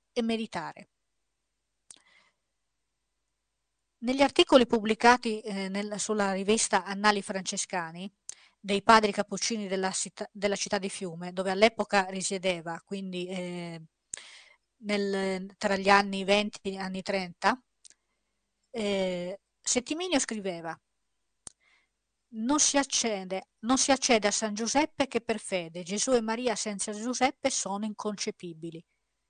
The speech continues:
La sua presenza è inseparabile da Gesù e Maria. Essi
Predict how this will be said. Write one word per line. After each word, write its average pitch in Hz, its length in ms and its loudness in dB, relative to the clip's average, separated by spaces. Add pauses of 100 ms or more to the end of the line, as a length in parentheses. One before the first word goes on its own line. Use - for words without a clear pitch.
(340)
La 220 140 6
sua 277 220 6
presenza 269 520 4
è 233 40 0
inseparabile 220 680 0
da 202 140 -4
Gesù 196 260 -2
e 226 60 -2
Maria. 185 440 -8 (720)
Essi 262 400 4